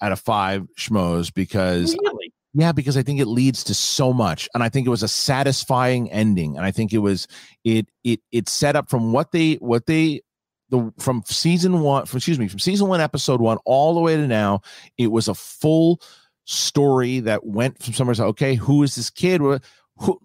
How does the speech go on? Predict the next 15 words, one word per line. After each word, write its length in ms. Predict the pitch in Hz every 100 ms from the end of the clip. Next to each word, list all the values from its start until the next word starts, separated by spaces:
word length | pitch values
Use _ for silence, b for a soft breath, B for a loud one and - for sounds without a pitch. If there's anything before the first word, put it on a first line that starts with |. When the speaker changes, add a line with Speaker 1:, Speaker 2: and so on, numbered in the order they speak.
| 147
Speaker 1:
and 220 | 135 135
like, 120 | 131
well, 80 | 139
I 40 | 143
gotta 240 | 170 196
get 160 | 160 165
him 80 |
safe. 440 | 143 - 92 60 - _ _ _ _ _ _ _
Who 300 | 160 262 277
is 100 | 233
he 120 | 190
more 400 | 160 160 202 202
safe 500 | 175 - 160 147 135
with 200 | 123 95
Speaker 2:
Yeah. 300 | - 202 202